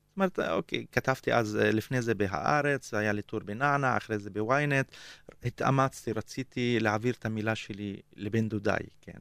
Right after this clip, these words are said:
בעברית. והיה לי תקופה של שנתיים, שלוש שלא רציתי, אמרתי, "התייאשתי, לא רוצים להקשיב, אז לא, לא צריך."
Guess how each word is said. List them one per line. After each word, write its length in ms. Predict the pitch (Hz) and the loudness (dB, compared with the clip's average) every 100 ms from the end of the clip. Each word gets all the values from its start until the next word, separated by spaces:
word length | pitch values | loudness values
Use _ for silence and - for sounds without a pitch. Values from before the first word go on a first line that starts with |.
| - | -14
בעברית. 580 | 90 92 95 82 _ - - - - _ - | -12 -12 -12 -14 _ -20 -20 -20 -20 _ -2
והיה 280 | 107 117 151 | 4 6 6
לי 100 | 180 | 4
תקופה 320 | - 185 185 | 0 2 4
של 160 | - 139 | 4 0
שנתיים, 360 | 143 147 160 | -2 0 0
שלוש 300 | 170 160 160 | 2 2 2
שלא 220 | 156 160 | 2 2
רציתי, 420 | 170 - 107 - 101 | 2 -2 -10 -6 -8
אמרתי, 320 | 117 113 - | -8 -14 -6
"התייאשתי, 480 | - 254 - 214 190 _ 254 226 220 - | 0 0 0 -8 -12 _ -20 -20 -20 -4
לא 120 | 147 | 0
רוצים 280 | 156 - 135 | 0 -2 -6
להקשיב, 320 | 120 - 110 | -6 -8 -8
אז 140 | 117 135 | -6 -4
לא, 60 | - | -2
לא 100 | 139 | 0
צריך." 380 | 160 - 117 92 | 0 0 -2 -2